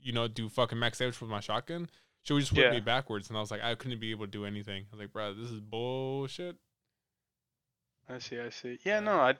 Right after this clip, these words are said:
Speaker 2: I know, I didn't really have any trouble with him. B-, I swear, 'cause the sticky grenades would do work. Like, two of them just gone.
Speaker 1: Oh, okay.
Speaker 2: Yeah.
Speaker 1: Damn. You're out here
Speaker 2: That was like,
Speaker 1: burning me.
Speaker 2: it was easy peasy, man.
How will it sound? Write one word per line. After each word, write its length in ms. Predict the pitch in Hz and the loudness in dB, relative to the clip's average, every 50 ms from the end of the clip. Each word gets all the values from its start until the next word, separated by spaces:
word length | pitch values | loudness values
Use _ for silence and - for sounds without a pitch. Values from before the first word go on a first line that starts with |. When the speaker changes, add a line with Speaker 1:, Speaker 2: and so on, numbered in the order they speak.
| _ _ - | _ _ 4
Speaker 2:
I 120 | 165 170 | 6 10
know, 100 | 202 226 | 12 12
I 140 | 214 202 226 | 12 12 12
didn't 160 | 254 269 254 | 12 12 10
really 240 | 180 147 139 135 131 | 10 12 12 12 12
have 180 | 127 131 151 165 | 12 12 12 12
any 160 | 139 117 110 | 8 4 4
trouble 300 | - - 113 107 110 107 | 4 4 4 4 4 2
with 120 | 110 110 | 0 2
him. 280 | 123 120 117 123 123 131 - - | 2 2 0 0 -2 -6 -8 4
B-, 80 | 151 175 - | 8 12 12
I 80 | 196 190 | 12 12
swear, 260 | - - 247 233 240 269 | 12 12 12 12 12 12
'cause 160 | - 165 156 | 10 8 8
the 100 | 170 156 | 8 4
sticky 300 | - - 220 233 233 233 | 8 8 8 8 8 8
grenades 420 | 156 151 147 147 151 147 139 131 | 8 10 12 12 12 12 12 8
would 180 | 131 131 123 123 - _ _ _ _ - | 4 2 0 -2 -6 _ _ _ _ -2
do 80 | 147 | 2
work. 520 | 139 127 127 139 147 120 107 - - - - _ _ _ _ _ - | 6 10 12 12 12 10 8 4 -2 -14 -14 _ _ _ _ _ -4
Like, 160 | 135 127 - | -4 -2 2
two 180 | - 160 160 | 6 8 10
of 60 | 175 170 | 10 10
them 180 | 165 143 131 120 | 8 6 4 2
just 140 | 120 117 - - - - - 80 - _ _ _ _ _ _ _ _ _ _ _ _ _ - 139 | -2 -4 -6 -6 -2 -2 -2 -2 -2 _ _ _ _ _ _ _ _ _ _ _ _ _ -2 2
gone. 300 | - 120 127 123 113 113 | 6 8 8 8 8 6
Speaker 1:
Oh, 20 | 113 113 113 110 | 2 -2 -6 -8
okay. 260 | - - 117 110 113 113 113 _ _ _ _ _ _ _ _ _ _ _ _ _ _ _ - - | -12 -14 -16 -14 -14 -16 -18 _ _ _ _ _ _ _ _ _ _ _ _ _ _ _ 4 8
Speaker 2:
Yeah. 380 | 127 123 123 120 117 120 123 127 | 10 12 12 12 10 8 4 2
Speaker 1:
Damn. 40 | - - _ _ _ _ _ _ _ _ _ _ _ _ _ _ _ 143 143 _ _ 147 147 _ _ _ _ _ _ _ _ _ _ _ _ _ _ _ _ _ _ _ _ _ - | -2 -10 _ _ _ _ _ _ _ _ _ _ _ _ _ _ _ _ _ _ _ _ _ _ _ _ _ _ _ _ _ _ _ _ _ _ _ _ _ _ _ _ _ _ -10
You're 80 | 131 | -8
out 60 | 127 117 | -6 -6
here 100 | 117 101 | -6 2
Speaker 2:
That 140 | 104 120 | 6 6
was 100 | 135 135 135 | 6 8 10
like, 200 | 131 120 120 120 | 8 8 8 6
Speaker 1:
burning 100 | 117 107 - _ _ _ - | 0 -8 -16 _ _ _ -18
me. 40 | - - _ _ _ _ _ _ _ _ _ _ _ _ _ _ _ _ _ _ _ _ _ _ _ _ _ _ _ _ _ _ _ _ _ _ _ _ _ _ _ _ _ 147 | -18 -18 _ _ _ _ _ _ _ _ _ _ _ _ _ _ _ _ _ _ _ _ _ _ _ _ _ _ _ _ _ _ _ _ _ _ _ _ _ _ _ _ _ -16
Speaker 2:
it 40 | |
was 120 | 135 131 117 | -12 -8 -6
easy 200 | 113 107 113 107 | -6 -6 -6 -4
peasy, 320 | - 123 143 156 135 117 | -2 -2 -2 -2 -2 -4
man. 160 | 113 127 165 | -4 -4 -4